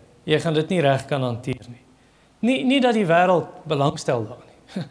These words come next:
<laughs> Hulle stel nie belang daarin om hemelse skatte te hê nie. En dit wat die Here kan gee nie. Kyk net na 'n ongelowige se begroting. As hy dit ooit vir jou wys. Hy gaan nie dit doen nie, dit is persoonlike goed, maar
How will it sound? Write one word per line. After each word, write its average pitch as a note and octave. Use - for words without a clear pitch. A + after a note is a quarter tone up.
<laughs> -
Hulle E3
stel A3
nie B3+
belang F3
daarin D#3+
om D3+
hemelse D3+
skatte D#3+
te C#3
hê G#2
nie. -
En C#3+
dit C#3
wat D#3
die D3
Here D#3+
kan C#3
gee A#2
nie. -
Kyk A#3
net C4
na A#3
'n B3+
ongelowige G3+
se F#3+
begroting. F3
As F3
hy G3
dit F3+
ooit E3
vir E3
jou C#3+
wys. G#2+
Hy C#3+
gaan E3+
nie E3+
dit C#3
doen B2+
nie, E3+
dit E3
is -
persoonlike D#3
goed, F#3
maar G3